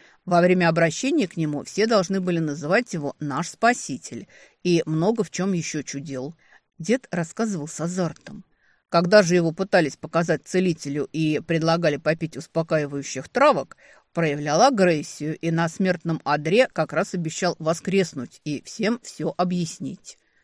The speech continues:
«Ясно», задумчиво отозвался Дерек.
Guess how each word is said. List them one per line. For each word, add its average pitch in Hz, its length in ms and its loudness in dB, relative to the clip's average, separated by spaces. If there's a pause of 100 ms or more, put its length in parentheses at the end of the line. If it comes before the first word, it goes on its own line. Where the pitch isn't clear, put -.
(200)
«Ясно», 220 640 -2 (240)
задумчиво 156 580 -6
отозвался 160 580 -10
Дерек. 156 460 -8